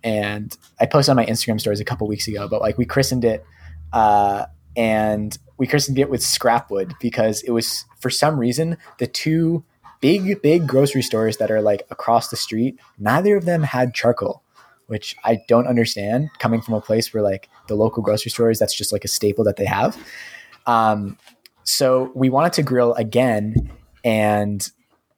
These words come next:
I was planning on just, like, using Scrapwood or, like, trying to find it somewhere else. And we walked by a convenience store and saw that they had charcoal outside. I was like, "Oh my God, there it is.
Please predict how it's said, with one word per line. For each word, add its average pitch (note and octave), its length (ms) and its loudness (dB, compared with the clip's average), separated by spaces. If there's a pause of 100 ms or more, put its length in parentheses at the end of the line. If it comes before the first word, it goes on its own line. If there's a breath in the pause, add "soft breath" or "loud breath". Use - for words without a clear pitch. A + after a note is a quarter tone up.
(280)
I A#2 80 4
was A#2+ 120 2
planning C#3 260 2
on C3 120 2
just, A#2 180 -2
like, A2+ 160 2
using G#2 180 -6
Scrapwood D3+ 480 0
or, A#2+ 100 4
like, G#2 240 2 (160)
trying A2+ 220 0
to G#2+ 60 -2
find G#2+ 320 -2
it A2 100 -4
somewhere G#2+ 240 -4
else. A2 320 0
And A#2+ 140 -2
we A#2+ 60 4
walked C3+ 280 0
by C#3 120 2
a C3 100 0
convenience A#2+ 500 -2
store G#2 340 -4 (540 soft breath)
and A2+ 420 2 (140)
saw - 260 2
that G#2+ 100 -2
they B2+ 100 6
had C3+ 80 2
charcoal D#3+ 340 0
outside. G2 420 -6
I - 60 -2
was D#3 80 2
like, D#3 160 -2
"Oh G3 160 2
my E3+ 100 4
God, D3 320 2 (360)
there D3+ 180 2
it D3 60 2
is. C3 320 0